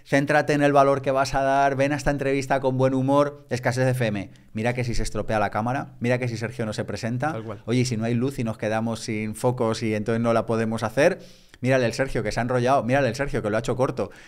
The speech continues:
Speaker 1: mírale el Sergio que ha llegado un minuto antes, que ha llegado un minuto después", da igual. O sea, es, lo importante es entender que hay dos locutores locos
Speaker 2: Sí.
Speaker 1: y que cada uno de ellos apunta siempre al mismo discurso.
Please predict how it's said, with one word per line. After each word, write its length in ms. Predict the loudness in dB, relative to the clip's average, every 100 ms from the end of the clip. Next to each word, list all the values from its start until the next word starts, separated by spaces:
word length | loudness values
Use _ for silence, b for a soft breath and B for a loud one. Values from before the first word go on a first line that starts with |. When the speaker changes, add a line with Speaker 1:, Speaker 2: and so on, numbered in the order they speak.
| B
Speaker 1:
mírale 260 | 6 8
el 60 | 8
Sergio 300 | 4 0 2
que 60 | 2
ha 20 |
llegado 160 | 2
un 60 | 2
minuto 260 | 2 2 0
antes, 240 | 0 0
que 80 | 2
ha 20 |
llegado 180 | 2 2
un 60 | 2
minuto 240 | 2 2
después", 360 | 0 -2 -4 0
da 80 | 0
igual. 380 | 2 2 2 -4 B
O 40 | -4
sea, 320 | -2 -2 -4
es, 240 | -4 -4 0
lo 100 | 0
importante 600 | 4 2 2 0 -2 -4
es 100 | -4
entender 420 | -2 0 0 0
que 100 | -2
hay 100 | 0
dos 160 | -2
locutores 540 | -2 -2 -2 -2 -2 -2
locos 380 | -4 -4 -10 -14 B B
Speaker 2:
Sí. 120 | B B B -4
Speaker 1:
y 120 | 0
que 180 | 2 2
cada 300 | 4 6 6
uno 260 | 4 0 0
de 100 | -2
ellos 360 | -2 -6 -8 -18 _
apunta 460 | -2 2 0 2 0
siempre 400 | 0 -2 0 0
al 100 | 0
mismo 320 | 0 0 0
discurso. 600 | -2 -6 -10 -10 -14